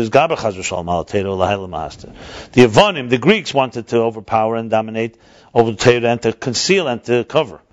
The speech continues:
But Kamei Lovan Arami, Eved Avi. Kamei Shniz Bar Liel.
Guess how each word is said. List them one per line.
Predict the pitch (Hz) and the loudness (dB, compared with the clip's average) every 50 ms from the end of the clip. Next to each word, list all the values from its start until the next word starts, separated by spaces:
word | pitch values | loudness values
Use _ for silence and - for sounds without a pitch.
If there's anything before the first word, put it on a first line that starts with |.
| _ _ _ | _ _ _
But | - 120 | -4 0
Kamei | - 160 185 190 185 | 2 4 4 4 4
Lovan | 180 202 214 196 208 | 2 0 0 0 0
Arami, | 214 208 202 196 208 220 233 208 165 135 131 - | 0 0 0 0 0 0 -2 -2 -6 -10 -8 -4
Eved | 139 156 170 160 170 156 | -4 -4 -4 -4 -4 -2
Avi. | 190 190 180 147 123 _ _ _ _ _ _ _ _ _ _ _ _ _ _ _ _ | -2 -2 -4 -6 -12 _ _ _ _ _ _ _ _ _ _ _ _ _ _ _ _
Kamei | - - 120 120 | -2 0 2 2
Shniz | 113 - 127 117 104 | 2 2 -2 -2 2
Bar | 104 117 113 | 2 2 2
Liel. | 104 101 98 87 69 67 | 2 0 -4 -6 -8 -10